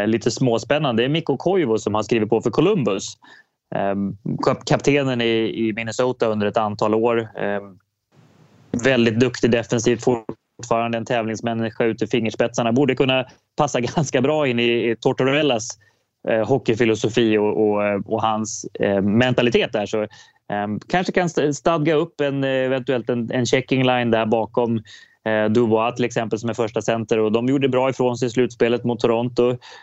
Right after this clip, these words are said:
Eh, så jag tycker de, de känns som ett lag som, kan man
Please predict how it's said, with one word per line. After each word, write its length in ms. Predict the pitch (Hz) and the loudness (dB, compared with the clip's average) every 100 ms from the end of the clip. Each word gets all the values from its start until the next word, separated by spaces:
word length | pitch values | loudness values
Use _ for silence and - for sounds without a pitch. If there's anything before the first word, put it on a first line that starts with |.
| _ - | _ -4
Eh, 260 | 107 110 110 127 - | -2 0 -2 -6 -6
så 200 | - - - | -2 0 2
jag 140 | - | 2
tycker 180 | 240 - | 2 2
de, 220 | 214 190 | 2 2
de 140 | 196 | 0
känns 220 | 202 226 202 | 2 0 0
som 100 | 190 | 0
ett 100 | 160 | 2
lag 240 | 151 143 | 0 0
som, 280 | 151 135 127 _ _ _ _ _ | -2 -2 -4 _ _ _ _ _
kan 140 | 156 151 | -2 0
man 160 | 156 | -2